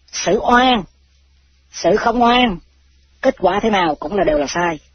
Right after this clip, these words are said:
Đó là cái phát hiện của tôi, thì dẫn tới vấn đề là bất kỳ kết quả nào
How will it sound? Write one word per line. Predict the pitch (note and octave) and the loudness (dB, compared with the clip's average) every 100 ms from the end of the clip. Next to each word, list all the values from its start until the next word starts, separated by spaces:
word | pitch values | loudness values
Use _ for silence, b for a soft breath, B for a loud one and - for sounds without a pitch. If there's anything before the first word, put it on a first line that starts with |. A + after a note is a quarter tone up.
| _ _ - | _ _ -12
Đó | F#3 | -6
là | F#3 | -6
cái | - | -6
phát | - - | -8 -4
hiện | D#3+ C#3 C#3 | -2 -2 -4
của | F3+ | -4
tôi, | F3 F3 | -2 -2
thì | D3+ D3 b b - | -4 -12 b b -4
dẫn | E3 D#3+ A3 | 0 0 0
tới | A3+ A#3 | -2 0
vấn | A#3+ | 2
đề | F#3 D#3+ | 2 2
là | D3 - | -2 0
bất | C#4 - | -2 0
kỳ | - E3 | 0 0
kết | F#3 A#3 | 0 -4
quả | D#3 E3+ | -4 -2
nào | G3 E3 | -2 -2